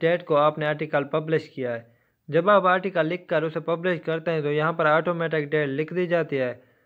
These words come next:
तो अगर आप इसे चेंज करना चाहें तो कर सकते हैं, वरना इसे आपने यहीं रहने देना है। इसके बाद लोकेशन की बात करते हैं, तो लोकेशन आप यहाँ पर कोई भी कंट्री ऐड कर सकते हैं जिसको भी आपने ऐड करना हो।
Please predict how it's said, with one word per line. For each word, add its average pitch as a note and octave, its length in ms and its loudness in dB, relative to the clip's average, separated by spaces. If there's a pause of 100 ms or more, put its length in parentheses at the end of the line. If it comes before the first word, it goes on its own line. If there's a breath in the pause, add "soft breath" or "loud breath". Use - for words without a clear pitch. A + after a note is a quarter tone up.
(200 soft breath)
तो D3 140 0
अगर E3+ 240 4
आप F#3 220 2
इसे E3+ 200 -4
चेंज E3 320 -4
करना E3 260 -2
चाहें D3+ 200 -2
तो C#3 80 -6
कर D3+ 180 2
सकते E3 280 -4
हैं, D3+ 80 -2
वरना D3+ 220 -4
इसे D3+ 320 -2
आपने C#3 300 -4
यहीं C#3 300 -6
रहने C#3+ 300 -2
देना D3+ 300 0
है। B2+ 140 -12 (460)
इसके F#3+ 320 0
बाद F#3 400 4 (220)
लोकेशन F3+ 460 -4
की F3+ 120 -4
बात E3 260 2
करते E3 260 -4
हैं, D#3+ 120 -4
तो D3+ 80 0
लोकेशन E3+ 480 -2
आप E3+ 260 4
यहाँ D#3+ 200 -2
पर D#3+ 180 -4
कोई E3+ 220 -2
भी E3 220 -2
कंट्री D#3+ 420 -4 (460)
ऐड D3+ 180 -2
कर D#3 160 0
सकते D#3 280 -4
हैं C#3 140 -4
जिसको D#3 300 -2
भी D3 180 0
आपने C#3+ 340 2
ऐड C#3 200 -4
करना D#3 280 -2
हो। A#2+ 180 -4